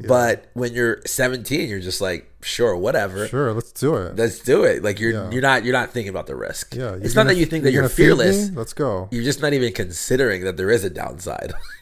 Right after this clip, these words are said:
Speaker 2: <laughs>
Speaker 1: Just, like, ignorant.
Speaker 2: Just pure
Speaker 1: In a
Speaker 2: ignorance.
Speaker 1: good way.
Speaker 2: Ignorance is bliss.
Speaker 1: Right, right.
Speaker 2: So we go down the Amazon. We're literally going, like, village to village by moonlight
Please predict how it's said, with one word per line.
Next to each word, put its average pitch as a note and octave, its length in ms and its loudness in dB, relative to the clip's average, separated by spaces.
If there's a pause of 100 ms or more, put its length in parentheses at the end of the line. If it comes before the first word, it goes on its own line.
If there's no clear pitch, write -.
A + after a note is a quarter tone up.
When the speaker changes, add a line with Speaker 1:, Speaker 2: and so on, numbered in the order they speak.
Speaker 2:
<laughs> - 380 -14
Speaker 1:
Just, - 320 -2 (400)
like, D#3 320 0 (480)
ignorant. A#2+ 640 -2 (300)
Speaker 2:
Just - 360 -2
pure A#2 260 2
Speaker 1:
In A2+ 120 0
a - 20 -8
Speaker 2:
ignorance. D3 320 0
Speaker 1:
good B2+ 240 0
way. G2 320 -4
Speaker 2:
Ignorance B2 300 -4
is B2+ 120 -4
bliss. G2 520 -2
Speaker 1:
Right, G2 260 -8
right. - 80 -12 (200)
Speaker 2:
So D3 400 6
we B2+ 120 -2
go C#3+ 140 4
down D#3 220 4
the - 200 -4
Amazon. A2+ 420 -2
We're G#2+ 100 -2
literally A#2+ 360 0
going, A2 400 0
like, G2 220 -4
village G#2+ 400 2
to G#2 100 -4
village F#2+ 500 -2
by F#2 180 -2
moonlight F#2+ 680 -4